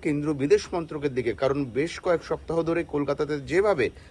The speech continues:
জাল পাসপোর্ট চক্র একের পর এক ধরা পড়ছিল, যেভাবে জাল পাসপোর্ট কাণ্ডের, আহ, মাথারা ধরা পড়েছে, তাতে কিন্তু কলকাতা পুলিশের দিকেই পাল্টা অভিযোগের আঙ্গুল উঠছিল। তার কারণ পুলিশ ভেরিফিকেশন নিয়ে প্রশ্ন উঠছিল। আহ, যারা ধরা পড়ছে বা যে চক্র এই কাজ চালাচ্ছিল, তারা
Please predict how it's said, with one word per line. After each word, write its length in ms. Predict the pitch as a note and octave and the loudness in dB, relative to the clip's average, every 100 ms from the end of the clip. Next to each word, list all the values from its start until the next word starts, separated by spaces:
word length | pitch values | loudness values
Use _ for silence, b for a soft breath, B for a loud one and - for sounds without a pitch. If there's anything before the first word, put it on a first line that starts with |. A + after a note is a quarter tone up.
| - | -16
জাল 260 | G#2 B2 E3 | 2 4 4
পাসপোর্ট 460 | E3+ D#3 - F3 D3+ | 2 -2 0 -6 -4
চক্র 340 | - D3+ - G#3 | -4 -4 2 2
একের 260 | D3+ D3+ | 4 -2
পর 140 | C#3 C#3 | 0 0
এক 140 | B2+ | 0
ধরা 180 | B2 C#3 | 0 0
পড়ছিল, 420 | C#3+ C#3 - D3 | 0 -4 0 2
যেভাবে 320 | C3+ C3 C3+ | 4 4 4
জাল 200 | B2+ B2 | 2 0
পাসপোর্ট 380 | B2+ C3 - D3+ | -2 -4 -6 -6
কাণ্ডের, 340 | C#3 C#3+ D3+ D3 B B B | -4 0 2 2 B B B
আহ, 120 | A#2+ | 0
মাথারা 480 | A2+ A#2 C#3 G#3 G#3+ | 4 2 2 2 2
ধরা 220 | C#3 C#3 | 4 4
পড়েছে, 300 | C3 C#3 A#2 | 4 2 2
তাতে 220 | A#2+ B2 | -2 -4
কিন্তু 440 | C3 C#3+ C#3 D#3 D3+ B B - | 0 0 0 0 -2 B B 4
কলকাতা 360 | F3 G3+ G3+ | 6 6 4
পুলিশের 380 | F3+ F3+ F3+ E3 | 4 0 0 -4
দিকেই 280 | D#3+ G3 G3+ | -2 0 0
পাল্টা 340 | F3+ D3+ D3+ | 2 2 2
অভিযোগের 340 | D3+ D#3 D3 D3+ | 0 2 4 2
আঙ্গুল 280 | D3 D3 | 2 0
উঠছিল। 300 | D3+ D3 F#3+ | -2 -2 -2
তার 180 | F#3+ C#3 | 0 0
কারণ 320 | - C#3+ G3+ - B B - | 2 4 4 -2 B B -6
পুলিশ 280 | A3 B3 F3 | -2 -2 2
ভেরিফিকেশন 560 | F3 F3+ F#3 F#3 F#3+ | 4 6 4 2 0
নিয়ে 120 | F3 | -2
প্রশ্ন 360 | F3 D#3 D3 D#3+ | -2 -2 -2 -2
উঠছিল। 320 | C#3+ - C3 | -4 -4 -2
আহ, 680 | F#2 - - - E2 B2+ C3 | -2 -4 -18 -8 0 4 4
যারা 240 | C3 D3+ G#3 | 8 8 8
ধরা 220 | F3 F3+ | 6 4
পড়ছে 480 | F3 E3 D3+ G3 F#3 | 4 -2 2 4 6
বা 160 | D#3+ | 6
যে 160 | C#3 D3+ | 4 0
চক্র 460 | C#3+ D#3 - A3 E3+ | 2 -2 -2 4 6
এই 120 | C3+ | 6
কাজ 220 | C3+ B2+ | 2 0
চালাচ্ছিল, 480 | - C3+ C3+ - D#3 | 0 0 0 -2 -6
তারা 340 | D3+ C#3 C#3+ | 0 4 4